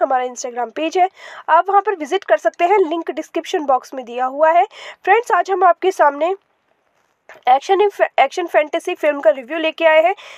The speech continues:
ये एक चाइनीज फिल्म है, मूवी का नाम है द मंकी किंग टू, जो कि दो हज़ार सोलह में हांगकांग में, हांगकांग में इस फिल्म को रिलीज किया गया। फ्रेंड्स, काफी शानदार मूवी है, आप इस मूवी को जरूर देखिएगा,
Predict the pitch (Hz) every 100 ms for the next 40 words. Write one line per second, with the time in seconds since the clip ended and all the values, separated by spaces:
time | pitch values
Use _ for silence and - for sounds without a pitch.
0 | _ 262 359 - 359 - 294 285 339 381
1 | 381 349 339 381 311 302 311 277 277 330
2 | 294 240 269 294 349 339 294 277 262 -
3 | 285 381 - - _ - 370 440 339 330
4 | 330 349 339 - 277 285 359 381 285 277
5 | 285 285 294 392 - - - - - 302
6 | 311 403 415 392 339 381 381 339 311 311
7 | 269 247 311 - 330 320 320 370 - 349
8 | 381 320 302 392 - 311 269 285 294 294
9 | 285 359 - 277 302 294 285 277 285 220
10 | 247 294 320 311 339 349